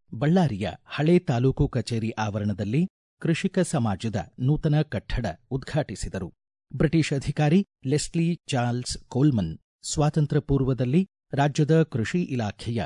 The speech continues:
ಮೊದಲ ನಿರ್ದೇಶಕರಾಗಿ ಕೃಷಿಕ ಸಮಾಜ ಸ್ಥಾಪಿಸುವಲ್ಲಿ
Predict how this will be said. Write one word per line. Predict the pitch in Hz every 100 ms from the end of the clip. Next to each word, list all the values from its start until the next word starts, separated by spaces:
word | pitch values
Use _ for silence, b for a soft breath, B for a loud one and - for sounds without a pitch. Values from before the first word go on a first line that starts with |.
| - 120
ಮೊದಲ | 131 143 175
ನಿರ್ದೇಶಕರಾಗಿ | 151 101 113 110 117 - 101 90 127 175 - _ -
ಕೃಷಿಕ | 151 196 180
ಸಮಾಜ | 185 160 131 117 110
ಸ್ಥಾಪಿಸುವಲ್ಲಿ | - - 107 117 - 95 98